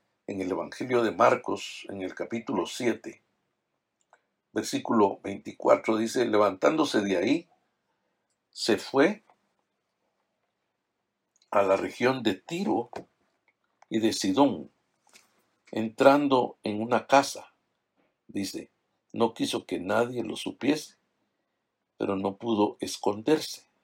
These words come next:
dice. Porque Jesús fue ahí. ¿Y por qué no pudo esconderse el Señor?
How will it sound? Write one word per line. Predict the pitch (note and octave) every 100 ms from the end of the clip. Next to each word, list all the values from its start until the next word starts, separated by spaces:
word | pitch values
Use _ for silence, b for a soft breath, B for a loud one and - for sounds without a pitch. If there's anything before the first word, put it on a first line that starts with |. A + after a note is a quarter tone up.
| _
dice. | A2 - - _ _ _ _ _ _ _ _ _ _ _ _ _ _ _ _ _ _ _ _ _
Porque | A#2 F#2+ A2+
Jesús | A#2+ A2+ - A2 G#2 - - _ _ _ _ _ _ _ _ _ _ _ _ _ _ -
fue | F2 D#2+ F2 F#2+ _ _ _ _ _ _ _ -
ahí. | G#2 C#3 D#3 - _ _ _ _ _ _ _ _ _ _ _ _ _ _ _ _ _ _ -
¿Y | A2
por | B2 -
qué | C#3
no | D3+ C#3+
pudo | D3+ D3
esconderse | - A#2+ A2+ C3 C#3 -
el | A#2+
Señor? | - C3 E3+ C3